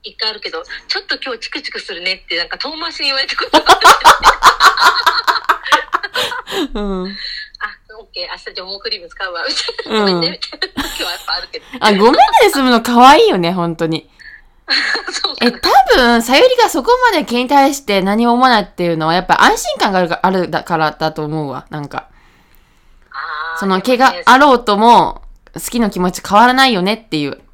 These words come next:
Speaker 2: 信頼？
Speaker 1: あー、でもそれはね、あるかもね。
Speaker 2: うん。
Speaker 1: そう、毛じゃないよねって、あの、あなたは、あなた毛じゃないよねって思ってるとこある。
Speaker 2: <laughs> うん。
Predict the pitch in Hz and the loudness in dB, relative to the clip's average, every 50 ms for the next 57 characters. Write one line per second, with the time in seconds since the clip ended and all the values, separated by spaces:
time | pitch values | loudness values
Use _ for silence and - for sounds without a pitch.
0 | _ _ _ - - 220 226 226 233 240 285 - - - _ _ _ - _ _ | _ _ _ -10 -6 -4 0 2 2 2 0 -2 -8 -16 _ _ _ -20 _ _
1 | _ _ _ _ _ _ _ _ _ _ - - - - - - - - - - | _ _ _ _ _ _ _ _ _ _ -20 -20 -20 -20 -18 -12 -10 -10 -10 -10
2 | - - 165 147 143 - - - - 233 285 330 370 370 370 381 381 370 359 330 | -12 -14 -16 -18 -16 -16 -16 -12 -10 -10 -10 -10 -10 -10 -10 -10 -10 -8 -8 -6
3 | 262 196 160 147 - - - _ _ _ _ _ _ _ - 170 190 226 466 466 | -6 -8 -8 -10 -14 -18 -20 _ _ _ _ _ _ _ -10 -10 -10 -8 -10 -10
4 | - - 151 - - - _ _ - - - 170 170 170 165 165 156 151 147 147 | -10 -10 -12 -14 -14 -18 _ _ -18 -12 -8 -6 -4 -4 -4 -4 -6 -8 -10 -14
5 | 175 - _ _ _ _ _ _ _ _ _ _ - 160 151 143 143 - _ - | -16 -20 _ _ _ _ _ _ _ _ _ _ -16 -14 -14 -14 -14 -14 _ -10
6 | - 294 294 494 523 466 381 370 381 370 311 240 180 165 160 175 180 _ _ _ | -10 -8 -8 -10 -10 -10 -10 -10 -10 -10 -10 -12 -12 -12 -14 -14 -16 _ _ _
7 | _ _ - - - - _ _ _ - - 156 151 156 156 170 196 233 262 - | _ _ -16 -16 -16 -16 _ _ _ -16 -16 -14 -12 -10 -10 -8 -8 -8 -8 -8
8 | - 196 165 160 151 - 208 262 349 494 - - - - 254 - 349 302 240 226 | -8 -8 -8 -8 -8 -10 -10 -12 -10 -12 -12 -12 -12 -10 -10 -10 -8 -8 -8 -8
9 | 240 226 165 - - 170 - - - 494 453 - - - - 494 - - - - | -8 -8 -10 -12 -14 -16 -16 -16 -16 -16 -16 -14 -16 -16 -14 -16 -14 -14 -14 -12
10 | - - - - - - - - - - - 175 165 156 151 147 156 | -12 -12 -14 -14 -16 -12 -10 -8 -8 -6 -6 -6 -4 -6 -6 -8 -12